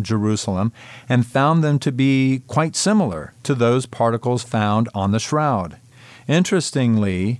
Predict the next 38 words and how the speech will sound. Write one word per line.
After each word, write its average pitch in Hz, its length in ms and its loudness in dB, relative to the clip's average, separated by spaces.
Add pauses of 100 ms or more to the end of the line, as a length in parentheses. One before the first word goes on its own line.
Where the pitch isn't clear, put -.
the 117 80 0
same 160 320 2
testing 123 600 0
has 117 460 0 (120)
also 175 360 2
been 110 200 0
applied 104 540 -2
to 120 100 -4
the 107 320 0
related 107 580 0
relic 95 380 -2
you've 113 140 0
heard 117 180 0
us 101 160 -4
mention 104 320 0
here 98 180 0
before, 104 540 -2 (180)
the - 80 -2
Sudarium 107 720 2
of 104 100 -2
Oviedo. 95 760 -2 (260)
You 117 160 2
guessed 95 380 -2
it, 80 120 -8 (240)
no 110 240 2
doubt. 90 300 -4 (360)
The 113 100 -2
soil 170 500 2
comparison 135 800 0
yielded 123 420 2
a 117 80 0
close 127 400 -2
match 117 360 -2
to 113 100 -4
the 104 100 -2
Shroud 110 400 0
of 110 100 0
Turin 120 640 -2